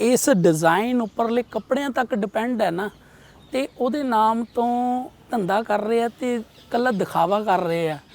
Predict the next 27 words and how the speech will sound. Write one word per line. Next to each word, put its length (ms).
ਤੇ 320
ਉਸ 400
ਦਿਖਾਵੇ 640
ਦੇ 180
ਵਿੱਚ 240
ਰਹਿ 280
ਕਰਕੇ 380
ਉਹ, 260
ਉਸ 380
ਪਰਮਾਤਮਾ 680
ਨੂੰ 160
ਭੁੱਲ 200
ਕੇ 220
ਗਲਤ 360
ਕਾਰਜ 320
ਕਰ 180
ਰਹੇ 200
ਆ, 80
ਤੇ 80
ਉਹਦਾ 600
ਦੇਣਦਾਰੀ 760
ਵੀ 240
ਪਰਮਾਤਮਾ 640
ਨਾਲੋਂ 320
ਨਾਲ 220
ਕਰਦਾ 340
ਆ, 260